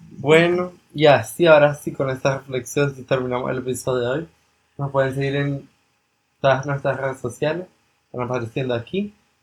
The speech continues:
Speaker 2: Si nos están escuchando desde Spotify o alguna plataforma, eh, de audio,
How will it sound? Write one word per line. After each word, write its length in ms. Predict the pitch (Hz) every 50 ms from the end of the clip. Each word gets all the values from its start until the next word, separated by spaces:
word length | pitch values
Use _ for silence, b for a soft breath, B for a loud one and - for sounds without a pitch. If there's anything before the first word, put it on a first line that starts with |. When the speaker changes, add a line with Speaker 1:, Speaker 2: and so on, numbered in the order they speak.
| _ _ _ _ _ _ -
Speaker 2:
Si 180 | 147 139 143 -
nos 180 | 151 143 139 127
están 200 | - 139 131 127
escuchando 420 | - 151 143 - 156 147 147 143 147
desde 120 | 143 143 139
Spotify 440 | 139 - - 143 139 143 139 143
o 20 | 139
alguna 340 | 135 127 127 131 127 127 127
plataforma, 840 | - 135 131 139 135 - - 143 139 139 135 135 131 127 120 117 _ _ _ _ _ _ _ _ _ -
eh, 640 | 143 135 135 131 127 123 120 117 113 110 110 110 110 - _ _
de 240 | _ 135 131 135 131
audio, 580 | 131 135 151 175 185 190 196 208 214 214 220